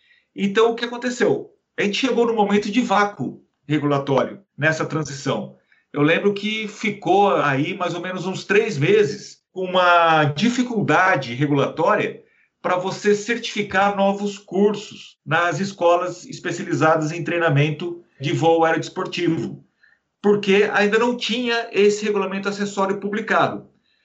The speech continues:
O correto seria ter publicado o principal e os acessórios ao mesmo tempo. Mas isso, na prática, não dá, porque, é, você tem uma dificuldade técnica, operacional ali,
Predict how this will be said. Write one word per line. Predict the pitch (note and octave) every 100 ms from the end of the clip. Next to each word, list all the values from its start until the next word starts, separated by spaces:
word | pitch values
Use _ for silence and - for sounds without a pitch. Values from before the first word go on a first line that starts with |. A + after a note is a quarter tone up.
| _ _
O | - B3
correto | B3+ E3+ E3+ A#3 A3+ B2+
seria | A2 G3+ F3 G#3 A3
ter | A3+ G#3
publicado | G#3 G3+ - C#3+ C4 -
o | A3+
principal | G#3+ G3+ D#3 F#3 A3 A3 -
e | G#3
os | A#3 A3+ G3+
acessórios | G3 E3 C#3 F3 F3
ao | F#3
mesmo | F#3 F#3 G3+
tempo. | - D#3 C3+ - - _ _ _ _ _ -
Mas | A3 G3+
isso, | G#3+ B3 A#3+
na | G#3+ G3+ A3+
prática, | G#3 G#3 -
não | B3 B3
dá, | F3+ G3 G3 - _ _ _ -
porque, | F3 - F3 F#3+ G3+ G#3 G3+ F3+
é, | E3 D3+ C#3+ C3+
você | C3+ C3+ F3 - G3
tem | - E3+ F3+ G3+ G#3+
uma | G#3+ G#3+ G#3 G#3
dificuldade | G#3 - G3 G#3 G#3+ D3 F3 G3+ -
técnica, | - F#3 G3+ D3 C3+ C3+
operacional | C#3 E3+ F#3+ F#3 F3 D3+ F#3 F#3
ali, | B2+ D3+ E3+ -